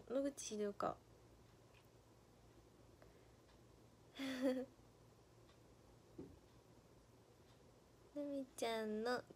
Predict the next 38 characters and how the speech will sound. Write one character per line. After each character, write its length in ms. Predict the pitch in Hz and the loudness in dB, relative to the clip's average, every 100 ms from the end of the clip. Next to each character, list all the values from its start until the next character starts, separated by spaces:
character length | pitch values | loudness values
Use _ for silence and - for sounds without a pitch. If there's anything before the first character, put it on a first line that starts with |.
| - | -4
厳 220 | 240 254 | -2 -2
し 180 | 254 262 | -2 0
め 200 | 254 247 | 2 2
の 180 | 254 254 - - - - - - - - - - - - - - - | 2 0 -6 -20 -20 -20 -20 -20 -20 -20 -20 -20 -20 -20 -20 -6 2
フ 80 | |
ァ 20 | 254 | 2
ッ 20 | |
シ 200 | - 302 | 10 10
ョ 40 | |
ン 40 | 339 - | 10 8
チ 80 | |
ェ 100 | 339 | 6
ッ 280 | - 320 311 | 6 4 6
ク。 60 | 285 | 6
オ 40 | |
ッ 40 | 294 | 6
ケ 280 | - - | 10 12
ー。 240 | 247 254 262 - - - - - - - | 12 10 2 -6 -20 -20 -20 -20 -16 -8
オ 40 | 220 | -8
ッ 40 | - | -2
ケ 200 | 220 208 | 4 4
ー 60 | 196 | 6
で 180 | 196 | 2
す。 200 | 202 - - - - - - - - - - - - - - - - - - - - - - - | 0 -8 -14 -20 -20 -20 -20 -20 -20 -20 -20 -20 -20 -20 -20 -20 -20 -20 -20 -20 -20 -20 -20 -6
な 100 | 240 | 2
ん 140 | 269 320 | 2 4
ち 140 | 330 | 6
ゃ 40 | 320 | 8
ら、 260 | 320 320 - - - - - - - - - - - | 8 4 0 -18 -20 -20 -20 -20 -20 -20 -20 -20 -6
あ 80 | 226 | 0
の、 180 | 208 208 | 4 6
朝 240 | 247 226 | 6 6
の 140 | 208 202 | 6 6
情 260 | 208 208 | 6 6
報 240 | 226 214 208 | 6 6 6
番 240 | 214 208 | 6 6
組 300 | 202 190 185 | 4 4 2
で 160 | 185 | 0